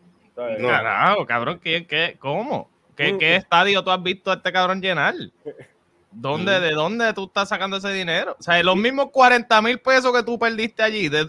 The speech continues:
Speaker 3: yo, yo, yo investigaría eso. ¿De dónde carajo este cabrón? ¿Cómo él tiene cuarenta mil pesos?
Speaker 1: <laughs>
Speaker 3: ¿En
Speaker 2: Ajá,
Speaker 3: qué, en
Speaker 2: eso
Speaker 3: qué
Speaker 2: fue que,
Speaker 3: sitio él se ha presentado?
Speaker 2: eh,
Speaker 3: ¿Qué
Speaker 2: Eli-,
Speaker 3: disco él ha
Speaker 2: no.
Speaker 3: puesto?
Speaker 1: Paquito.
Speaker 2: Elías le dio un adelanto.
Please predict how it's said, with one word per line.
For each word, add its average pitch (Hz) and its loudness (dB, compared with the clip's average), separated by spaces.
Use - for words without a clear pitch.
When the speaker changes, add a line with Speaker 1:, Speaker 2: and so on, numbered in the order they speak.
Speaker 3:
yo, 226 4
yo, 240 8
yo 226 4
investigaría 170 4
eso. 104 -6
¿De 139 -2
dónde 240 0
carajo 220 8
este 202 -2
cabrón? 202 4
¿Cómo 277 6
él 247 -2
tiene 247 0
cuarenta 196 2
mil 196 -2
pesos? 139 -2
Speaker 1:
<laughs> - -
Speaker 3:
¿En 131 -6
Speaker 2:
Ajá, 147 0
Speaker 3:
qué, 160 2
en 247 -4
Speaker 2:
eso 240 -4
Speaker 3:
qué 262 4
Speaker 2:
fue 262 4
que, 180 4
Speaker 3:
sitio 285 2
él 254 6
se 262 2
ha 254 6
presentado? 233 4
Speaker 2:
eh, 214 -14
Speaker 3:
¿Qué 214 2
Speaker 2:
Eli-, 240 2
Speaker 3:
disco 190 4
él 240 4
ha 240 6
Speaker 2:
no. 160 0
Speaker 3:
puesto? 208 0
Speaker 1:
Paquito. 175 0
Speaker 2:
Elías 175 4
le 156 0
dio 151 -2
un 151 -4
adelanto. 151 -2